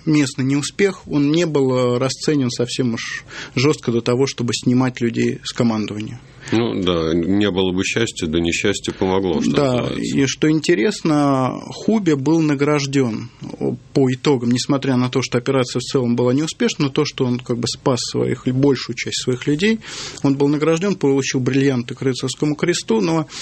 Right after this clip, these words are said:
Speaker 1: можно сказать, по стечению обстоятельств он возвращался из, от визита к Гитлеру на самолете. Этот самолет потерпел катастрофу, он погиб.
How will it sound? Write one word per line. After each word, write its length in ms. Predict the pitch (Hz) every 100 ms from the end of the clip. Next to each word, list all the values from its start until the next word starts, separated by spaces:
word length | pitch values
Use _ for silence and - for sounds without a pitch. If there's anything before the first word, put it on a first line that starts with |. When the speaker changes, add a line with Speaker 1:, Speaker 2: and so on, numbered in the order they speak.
| - - -
Speaker 1:
можно 260 | 151 151
сказать, 240 | 147 143 135
по 80 | 147
стечению 540 | - 165 - 151 147
обстоятельств 800 | 139 - 165 208 202 170 156 -
он 480 | 139 135 - 147 131
возвращался 1000 | 139 147 165 165 - 165 139 127 120 113
из, 320 | - 127 120 120 123 - - 151 - - - -
от 220 | 123 123
визита 420 | 131 143 156 143
к 120 | 127 123
Гитлеру 960 | 156 - 139 131 127 127 123 120 123 113 - - - - - - -
на 120 | 135
самолете. 560 | 131 147 156 180 185 156
Этот 160 | 135 131
самолет 400 | 143 143 151 -
потерпел 440 | 127 131 127 127
катастрофу, 600 | 131 139 143 220 240 180
он 80 | 165
погиб. 320 | 131 113